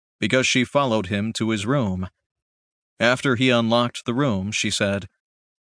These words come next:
"I'll just have a quick look. Maybe check for any signs of a recent magical signature." Jack held the door open for her.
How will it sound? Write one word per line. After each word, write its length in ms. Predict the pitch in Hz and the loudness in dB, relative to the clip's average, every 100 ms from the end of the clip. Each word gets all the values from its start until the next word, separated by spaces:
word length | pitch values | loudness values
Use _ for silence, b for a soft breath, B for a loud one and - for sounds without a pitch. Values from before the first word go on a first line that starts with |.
| _ _ - | _ _ -2
"I'll 120 | 147 | 0
just 220 | 190 180 | 2 2
have 180 | 147 127 | 0 -2
a 40 | |
quick 280 | 107 127 - | -4 -4 -4
look. 300 | 104 95 - - _ _ _ | -4 -6 -10 -20 _ _ _
Maybe 260 | 143 147 139 | -2 0 2
check 300 | - 123 - | 0 -2 -2
for 120 | 113 | -2
any 140 | 110 107 | -2 0
signs 500 | - 110 107 113 107 | 2 2 0 -2 -4
of 80 | |
a 60 | 95 | -6
recent 480 | 95 120 - 107 - | -2 0 0 -2 -4
magical 460 | 107 117 110 107 | -2 0 -2 -4
signature." 560 | 101 139 120 98 98 98 _ _ _ _ _ _ _ _ _ _ - | -2 -2 -2 -4 -4 -8 _ _ _ _ _ _ _ _ _ _ -4
Jack 320 | 104 120 104 | 2 4 2
held 240 | - 110 98 | 2 0 2
the 80 | 101 | 0
door 240 | 110 104 | 2 4
open 260 | 131 - 98 | 2 0 -6
for 160 | 98 | -6
her. 240 | 95 - | -8 -12